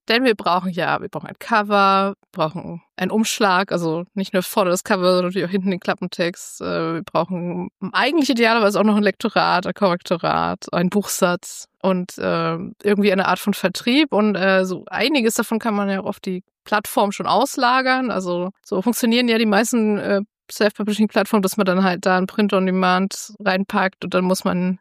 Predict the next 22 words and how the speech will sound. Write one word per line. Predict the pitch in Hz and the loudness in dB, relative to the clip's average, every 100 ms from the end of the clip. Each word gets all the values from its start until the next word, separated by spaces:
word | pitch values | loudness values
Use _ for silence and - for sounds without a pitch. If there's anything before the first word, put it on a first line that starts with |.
| _ | _
das | - - | -8 -4
Buch | - 214 | -2 0
jetzt | 196 - | 0 -4
nicht | 196 214 | -4 0
mehr | 185 175 175 185 - - | 2 2 0 -4 -12 -6
in | 214 | -4
großen | - 196 208 | 0 0 0
Kisten | - 220 - | -2 -2 0
im | 180 | -2
Keller | 214 208 208 | 0 2 4
lagern | 208 214 226 220 | 4 2 2 4
und | 196 | 4
es | 202 | 2
selbst | - 214 - | 2 0 0
verschicken, | 247 - 247 262 | -2 -2 0 0
sondern | 220 196 220 | 4 4 4
das | 190 - - | 2 -2 -2
geht | 214 202 | 0 2
dann | 202 | 2
halt | 202 - | 0 -2
schon | 196 | 0
darüber. | 185 202 254 294 | 0 0 2 0